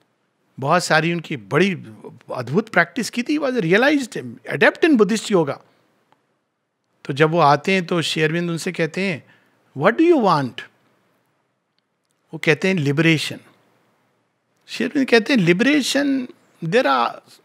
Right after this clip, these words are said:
other yogis who can give you, though they are rare and difficult to find, but they exist। If you want something more than that, then you can stay here।" अब इनको नहीं, ये more than that क्या होता है? मुक्ति तो हमने सुनी थी, ये more than liberation क्या है?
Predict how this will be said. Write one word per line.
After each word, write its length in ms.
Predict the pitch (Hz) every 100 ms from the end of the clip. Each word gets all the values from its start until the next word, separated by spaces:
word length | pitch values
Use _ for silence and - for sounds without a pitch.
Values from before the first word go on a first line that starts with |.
| _ _ _ -
other 340 | 190 294 254
yogis 520 | 214 208 262 311 -
who 120 | - 202
can 180 | 240 214
give 200 | 185 202
you, 200 | 294 294 - - _ 139
though 240 | 170 233
they 160 | 233 226
are 80 | 147
rare 380 | 175 254 302 226
and 220 | 190 165
difficult 460 | 233 302 294 233 214
to 100 | 185
find, 300 | 196 220 247
but 120 | 185
they 260 | 208 214 208
exist। 420 | 160 196 190 - - _ _ - _ -
If 120 | - 127
you 60 | 127
want 220 | 208 320 247
something 460 | 247 220 277 180 120
more 220 | 147 294
than 240 | 415 415 370
that, 280 | 240 202 208
then 160 | 190
you 140 | 202 196
can 160 | 208
stay 340 | 175 - 165 143
here।" 140 | 123 - - -
अब 120 | 190
इनको 240 | 214 185 240
नहीं, 160 | 277
ये 140 | 240 254
more 300 | 185 165 240
than 220 | 302 330
that 160 | 277 185
क्या 140 | 180
होता 240 | 127 -
है? 160 | - - _ _ _ _ _ _ 151
मुक्ति 380 | 175 196 -
तो 120 | 339 311
हमने 260 | 311 339
सुनी 280 | 277 330 320
थी, 240 | 202 147 - _ - - _ 196
ये 120 | 285
more 300 | 254 214 320
than 200 | 392 440
liberation 580 | 349 330 370 330 415 415
क्या 140 | 302
है? 400 | 175 147 - -